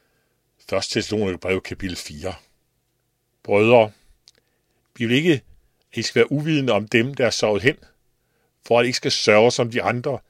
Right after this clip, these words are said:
der ikke har noget håb. For så sandt som vi tror, at Jesus døde og opstod, vil Gud også ved Jesus føre de hensovede sammen med ham.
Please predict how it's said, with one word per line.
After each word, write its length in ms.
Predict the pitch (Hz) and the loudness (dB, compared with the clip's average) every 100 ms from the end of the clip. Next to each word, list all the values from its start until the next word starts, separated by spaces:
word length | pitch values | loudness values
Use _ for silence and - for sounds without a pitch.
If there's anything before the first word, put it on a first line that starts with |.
| _ _ - | _ _ -2
der 100 | 101 | -2
ikke 140 | - | 0
har 140 | 110 | -4
noget 200 | 101 98 | -4 -4
håb. 280 | 98 110 - - _ _ _ _ _ _ _ _ _ _ _ _ _ _ - | -4 -6 -8 -20 _ _ _ _ _ _ _ _ _ _ _ _ _ _ -16
For 80 | |
så 120 | 117 151 | -8 -4
sandt 380 | - 170 180 | 2 0 0
som 120 | - 135 | -8 -8
vi 60 | |
tror, 340 | 123 - 156 127 | -8 0 4 4
at 100 | 120 | 4
Jesus 360 | 127 - 127 | -4 -4 -4
døde 240 | - 127 131 | 0 4 4
og 60 | |
opstod, 480 | 117 - 160 135 - _ _ _ _ _ _ - | 4 0 -6 -6 -10 _ _ _ _ _ _ -10
vil 100 | 107 | -8
Gud 260 | - 147 135 | -4 -2 4
også 280 | 117 143 | 4 4
ved 80 | 135 | 0
Jesus 580 | 110 135 - 147 120 - _ _ _ - | -2 -4 -4 -8 -10 -14 _ _ _ -2
føre 180 | 117 | 2
de 80 | 113 | 2
hensovede 840 | 120 123 143 - 117 98 92 92 - _ _ _ | 4 2 0 2 4 4 2 -4 -8 _ _ _
sammen 460 | - - - 107 98 | -14 -2 0 -2 -4
med 100 | 107 | -8
ham. 300 | 90 87 | -8 -14